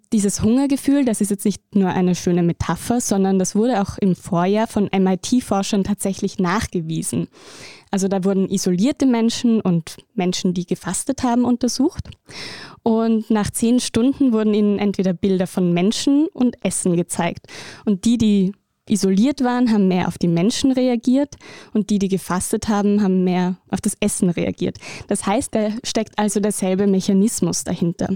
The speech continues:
Und etwas, was auch noch, warum wir auch noch so leiden, ist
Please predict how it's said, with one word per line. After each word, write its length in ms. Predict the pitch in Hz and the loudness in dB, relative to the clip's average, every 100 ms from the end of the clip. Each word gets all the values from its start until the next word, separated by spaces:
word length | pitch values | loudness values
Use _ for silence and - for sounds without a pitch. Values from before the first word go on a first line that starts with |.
| - | -2
Und 600 | 220 208 196 196 - - - - - - | 0 2 2 0 -2 -12 -14 -20 -12 -6
etwas, 300 | 208 233 214 | -4 -2 -2
was 200 | 220 185 | -2 0
auch 200 | 185 247 | 0 2
noch, 180 | 240 214 | 0 0
warum 240 | 196 214 | 2 2
wir 100 | 208 175 | 2 0
auch 200 | 196 269 | 0 0
noch 120 | 247 | 0
so 120 | - | 0
leiden, 460 | 185 170 190 233 233 | 0 0 0 2 2
ist 280 | 233 - | 0 -2